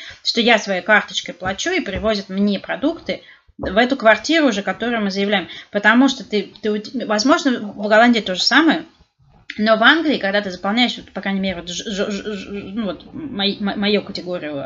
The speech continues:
анкет, вот, да, что я жена, там, иностранца, проживающего в Великобритании, хочу получить вид на жительство,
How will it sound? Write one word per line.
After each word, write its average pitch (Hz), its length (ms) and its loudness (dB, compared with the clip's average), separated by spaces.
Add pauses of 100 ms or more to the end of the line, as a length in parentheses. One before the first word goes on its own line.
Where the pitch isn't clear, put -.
(160)
анкет, 202 380 -2
вот, 226 140 -4
да, 240 140 0
что 175 180 -10
я 170 160 -10
жена, 170 360 -8
там, - 180 -18 (340)
иностранца, 240 520 0
проживающего 175 640 -6
в 139 40 -10
Великобритании, 277 500 -2
хочу - 260 -8
получить 196 340 -10
вид 196 100 -6
на 196 100 -4
жительство, - 280 -8